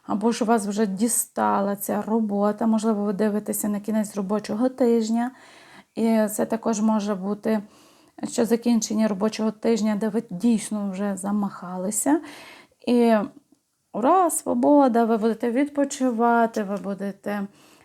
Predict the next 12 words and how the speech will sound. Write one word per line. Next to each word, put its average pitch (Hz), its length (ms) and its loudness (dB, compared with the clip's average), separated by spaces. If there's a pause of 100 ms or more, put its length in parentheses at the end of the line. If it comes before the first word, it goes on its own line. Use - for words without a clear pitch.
кудись 220 280 0
поїдете, 226 1080 2
може, 220 400 0
маєте 208 460 -4
плани 202 680 -4
якісь, 196 460 -8
е, 190 300 -6 (840)
на 220 160 0
є-, 208 400 -2
ну, 214 220 2
на 208 180 0
вечір. 208 720 -4